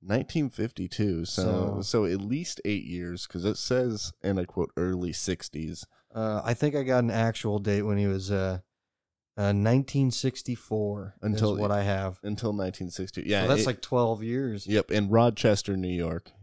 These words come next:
Speaker 1: Yeah, uh, where he'd been living since nineteen forty-three.
Speaker 2: Yeah,
Speaker 1: Uh,
Speaker 2: that, uh, that's, uh, when, yeah, when he hopped the train.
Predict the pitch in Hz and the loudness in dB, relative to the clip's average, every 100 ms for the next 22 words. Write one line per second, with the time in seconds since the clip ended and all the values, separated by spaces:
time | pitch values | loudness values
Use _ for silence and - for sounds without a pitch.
0 | 101 85 82 85 - - 76 92 87 87 | -10 -6 -4 -6 -8 -8 -4 -4 -2 -4
1 | - 95 98 101 92 95 98 92 90 - | -2 0 0 0 -2 -2 0 -2 -2 -4
2 | 92 80 90 - 85 - - 127 113 95 | -6 -4 -6 -6 -10 -8 2 4 4 0
3 | - - - 104 _ _ _ _ _ - | -6 -10 -10 -14 _ _ _ _ _ -2
4 | 95 123 90 120 - _ 123 123 110 107 | 2 4 4 0 -4 _ 2 2 2 2
5 | 117 110 135 117 110 107 113 - 110 104 | 0 0 0 2 2 2 -2 -4 -2 -2
6 | 101 101 - _ _ _ 107 104 95 98 | -2 -6 -12 _ _ _ -10 -4 -2 -2
7 | 95 107 - 107 110 101 98 | -6 -12 -4 -2 2 0 -2